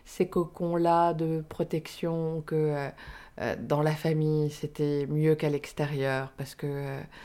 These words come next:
on se protégeait aussi d'une certaine manière. Donc ça, c'est, et, et c'est vrai que, euh, aussi, ça t'amène à,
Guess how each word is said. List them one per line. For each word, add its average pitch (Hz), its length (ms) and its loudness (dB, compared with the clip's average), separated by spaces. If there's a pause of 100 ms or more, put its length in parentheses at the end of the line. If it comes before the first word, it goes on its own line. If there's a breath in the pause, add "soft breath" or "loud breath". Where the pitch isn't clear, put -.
(1040 loud breath)
on 139 120 6
se - 100 -2
protégeait 180 680 6 (140)
aussi 147 520 0
d'une 139 200 -2
certaine 139 340 -4
manière. 135 560 -6 (880 soft breath)
Donc 202 200 10
ça, 285 160 10
c'est, 269 180 4
et, 190 400 6
et 190 60 6
c'est 220 160 6
vrai 339 200 8
que, 240 120 4
euh, 190 400 10
aussi, 208 380 4
ça 180 180 0
t'amène 175 500 6
à, 156 360 2